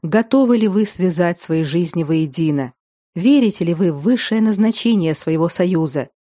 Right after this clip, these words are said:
Сможете ли вы пройти рука об руку всю жизнь? Донна Анна слушала уверенные «да» жениха и невесты и думала о герцоге Бургундском. Раздался колокольный звон,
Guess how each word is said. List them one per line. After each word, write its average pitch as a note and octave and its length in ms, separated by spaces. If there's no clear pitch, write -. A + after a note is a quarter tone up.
Сможете G3 640
ли D3+ 100
вы F3 140
пройти G3 420
рука D#3+ 260
об G3+ 260
руку G3 500
всю - 260
жизнь? C#3+ 500
Донна D#3 440
Анна A#3+ 280
слушала F3 460
уверенные D3+ 640
«да» D#3 400
жениха D3+ 600
и F3 60
невесты D3 640
и D#3 80
думала A3+ 560
о D#3 100
герцоге D#3 540
Бургундском. C#3 840
Раздался G#3 560
колокольный G#3+ 560
звон, D3 500